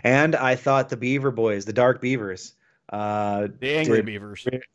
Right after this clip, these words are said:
Speaker 1: Yeah, the, oh yeah, the Angry Beavers. I thought Daggett and Norbert did quite well. I thought Daggett and Norbert really shined. John Silver,
Speaker 2: <laughs>
Speaker 1: that John Silver, like, uh, uh, as Jim Ross said, uh, hopped up on Diet Mountain Dew segment.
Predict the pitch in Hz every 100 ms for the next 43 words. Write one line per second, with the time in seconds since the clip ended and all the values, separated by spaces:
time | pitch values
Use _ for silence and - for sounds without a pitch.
0 | _ 123 120 143 139 127 117 123 123 120
1 | 117 117 104 110 131 120 120 123 123 113
2 | 117 117 120 110 107 113 104 131 123 117
3 | 117 98 - _ _ _ _ _ 117 139
4 | 127 131 123 117 123 120 117 120 117 -
5 | 123 117 104 147 208 175 151 156 123 107
6 | 98 - - - 160 190 185 196 190 -
7 | 160 156 143 123 107 113 113 110 113 110
8 | 113 110 - 135 131 120 107 - 127 131
9 | 139 127 127 131 - 117 110 110 107 110
10 | 107 104 135 135 135 127 120 127 131 123
11 | 131 113 110 120 131 - 110 101 101 98